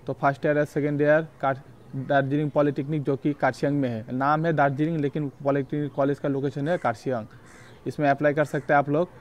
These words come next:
तो apply करने के लिए online जो, अ, स्टार्ट हो गया है, वो आप लोग देख सकते हैं, ऑनलाइन डेट है तीन, मतलब स्टार्ट होगा, अभी नहीं हुआ, आज है दो अगस्त, तीन अगस्त दो हज़ार बाईस से लेकर चौबीस अगस्त दो हज़ार बाईस के बीच में आपको ऑनलाइन में फॉर्म को फिलअप करना है।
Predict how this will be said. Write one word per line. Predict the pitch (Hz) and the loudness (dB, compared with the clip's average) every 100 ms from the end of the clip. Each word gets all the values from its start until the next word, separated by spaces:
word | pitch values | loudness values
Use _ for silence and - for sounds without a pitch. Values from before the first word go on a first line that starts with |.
| - - - 143 | -20 -20 -10 2
तो | |
apply | 147 156 156 | 2 2 2
करने | 160 160 | 2 2
के | 160 | 2
लिए | 160 | 2
online | 151 151 156 143 | 2 2 2 2
जो, | 151 151 | 2 4
अ, | 147 147 147 - - - - | 6 6 2 -2 -20 -20 -4
स्टार्ट | 147 143 | 0 2
हो | 156 | 2
गया | 147 147 | 4 4
है, | 151 156 | 6 2
वो | 143 147 | 2 4
आप | 139 139 | 4 2
लोग | 147 139 | 0 0
देख | 143 | -2
सकते | - 147 - | 0 -2 0
हैं, | 143 | 0
ऑनलाइन | 139 143 135 | 2 0 0
डेट | 143 139 | 0 0
है | 143 | -2
तीन, | - 165 160 160 - - - - - 139 | 2 2 2 -4 -14 -20 -20 -20 -8 -4
मतलब | 147 147 | -2 0
स्टार्ट | 156 151 | 4 4
होगा, | 143 143 147 | 4 4 4
अभी | 135 | 4
नहीं | 143 143 | 2 2
हुआ, | 139 135 | 2 0
आज | 135 | 0
है | 139 131 | 0 -2
दो | 123 143 | 0 2
अगस्त, | 135 131 147 - | 2 0 -4 -2
तीन | 147 143 | 0 2
अगस्त | 135 143 | 0 0
दो | 135 | 0
हज़ार | 139 | 0
बाईस | 135 139 | -2 -2
से | 143 | -2
लेकर | 139 143 | -2 -2
चौबीस | 143 135 135 131 | -2 -2 -2 -2
अगस्त | 131 147 | -2 -2
दो | 135 135 | 0 -2
हज़ार | 131 139 - - - - | 0 -4 -6 -20 -20 -4
बाईस | 135 135 | 0 0
के | 151 | 0
बीच | 139 139 151 | 0 -2 0
में | |
आपको | 135 123 143 135 | -2 0 0 0
ऑनलाइन | 135 135 | 0 0
में | 139 | -2
फॉर्म | 143 131 | -4 -4
को | 147 | -4
फिलअप | 135 139 139 151 | -4 -2 -2 -2
करना | 147 147 | 0 0
है। | 165 202 - | 0 -4 -16